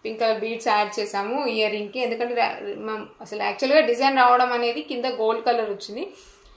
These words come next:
ఎందుకో, ఆ, కస్టమర్స్కి కొంచెం బీడ్స్కి బీడ్స్ combination కావాలి అనేసి చాలామంది అడగడం వల్ల మేము ఇలా డిఫరెంట్గా కొంచెం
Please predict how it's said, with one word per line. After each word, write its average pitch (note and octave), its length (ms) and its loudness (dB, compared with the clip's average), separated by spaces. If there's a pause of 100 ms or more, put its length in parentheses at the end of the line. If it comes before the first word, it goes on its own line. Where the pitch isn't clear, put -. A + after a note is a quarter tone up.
(120)
ఎందుకో, C4+ 480 2 (100)
ఆ, A3+ 120 4
కస్టమర్స్కి B3+ 920 0 (240)
కొంచెం A#3+ 280 0
బీడ్స్కి C4 380 -2
బీడ్స్ C4 320 -4
combination B3 500 4
కావాలి A3+ 380 4
అనేసి A#3 280 -2
చాలామంది A3+ 440 0
అడగడం G#3 380 0
వల్ల A3+ 160 -4
మేము D#4+ 340 -4 (300)
ఇలా A#3 220 2 (520)
డిఫరెంట్గా A#3+ 400 -2
కొంచెం - 220 -6